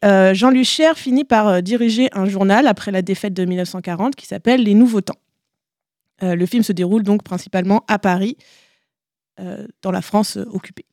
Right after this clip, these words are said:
En parallèle, le film suit sa fille, qui s'appelle Corinne Luchaire, et c'est une jeune comédienne prometteuse dont la carrière s'effondre avec la guerre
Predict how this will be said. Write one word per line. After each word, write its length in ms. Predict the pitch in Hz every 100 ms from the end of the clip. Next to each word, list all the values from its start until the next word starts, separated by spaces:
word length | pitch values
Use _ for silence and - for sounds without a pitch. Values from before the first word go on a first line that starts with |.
| _ _ _ _ _ _ _ _ _ _ _ -
En 100 | 233
parallèle, 420 | 262 226 233 311
le 100 | 269
film 380 | - 294 285 220
suit 280 | - 285 285
sa 160 | 202
fille, 280 | 196 - 339
qui 140 | -
s'appelle 320 | 214 175 185 175
Corinne 400 | 220 196 190 180
Luchaire, 500 | 170 - 240 320 285
et 160 | 208
c'est 220 | 196 214
une 120 | 202 202
jeune 200 | 285 302
comédienne 460 | 269 226 202 220
prometteuse 600 | - 240 233 202 247 247
dont 100 | 202
la 120 | 190
carrière 360 | 180 190 202 214
s'effondre 540 | - - 269 - 269 202
avec 220 | 190 185
la 140 | 180
guerre 280 | 180 254 269